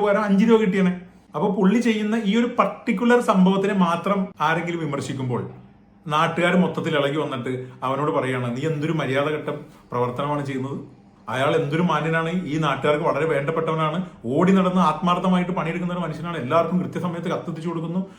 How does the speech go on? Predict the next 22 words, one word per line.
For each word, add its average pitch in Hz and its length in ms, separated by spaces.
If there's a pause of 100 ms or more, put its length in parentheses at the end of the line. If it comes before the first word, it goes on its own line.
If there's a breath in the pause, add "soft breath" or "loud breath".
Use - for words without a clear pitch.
(140 loud breath)
അമ്മക്ക് 143 300
വേണ്ടി 175 220
കത്ത് 135 180
വായിച്ചു 175 280
കൊടുക്കുന്നു, 170 320 (400)
കത്ത് - 260
കൃത്യമായിട്ട് 185 500
വായിച്ചു 160 220
കൊടുക്കുന്നു, 185 300 (240)
പിന്നെ 147 180
എന്തിനാണ് 185 260
ഇങ്ങനെ 185 240
പറയുന്നത്?" 180 380
എന്ന് 185 200
ചോദിച്ചാൽ 180 380
എങ്ങനെ 160 240
ഉണ്ടാവും? 151 240 (340)
നമ്മൾ 151 280
വിമർശിക്കുന്നത് 170 720 (960)
ആ 135 60
വ്യക്തിയെയോ 156 680 (140)
ആ 143 60